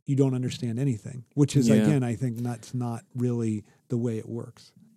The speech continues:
Speaker 2: No, I, I agree. I also, I have a, this is an unexpected, uh, thing I wanna throw at you. Does, I was thinking about this, that the film invites the, like, and talks about the grandfather paradox. And I think,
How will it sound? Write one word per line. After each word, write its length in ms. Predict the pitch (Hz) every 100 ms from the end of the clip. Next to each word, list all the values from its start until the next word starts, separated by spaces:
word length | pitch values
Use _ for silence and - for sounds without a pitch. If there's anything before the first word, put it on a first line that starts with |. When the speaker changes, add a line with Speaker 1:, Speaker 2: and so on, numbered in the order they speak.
| _
Speaker 2:
No, 440 | - 120 101 101 104
I, 300 | 131 117 110 -
I 80 | 120
agree. 400 | 113 104 104 101
I 300 | 135 143 - - - _
also, 260 | 202 214 180
I 80 |
have 160 | 165 262
a, 120 | 294
this 400 | - 131 135 160
is 100 | 147
an 220 | 120 127 123
unexpected, 680 | 139 135 - 135 127 113
uh, 140 | 104 101
thing 240 | - 113
I 40 |
wanna 180 | 117 107
throw 260 | 107 107 107
at 100 | 98
you. 220 | 107 104 -
Does, 380 | - 160 156 156 - _ _ _ -
I 60 | 143
was 120 | 156
thinking 180 | 220 220
about 200 | 147 110
this, 320 | 107 107 - - _ _
that 340 | - 117 113 104
the 100 | 123
film 640 | 113 214 214 202 160 117 - - _
invites 760 | 131 120 113 117 113 110 - - _
the, 420 | 127 110 107 90 -
like, 200 | 110 110 120
and 140 | 113
talks 360 | - 139 131 117
about 280 | 92 87
the 60 | -
grandfather 680 | - 104 101 95 87 80 73
paradox. 520 | - 78 67 60 - -
And 120 | 120
I 60 | 113
think, 360 | 165 147 139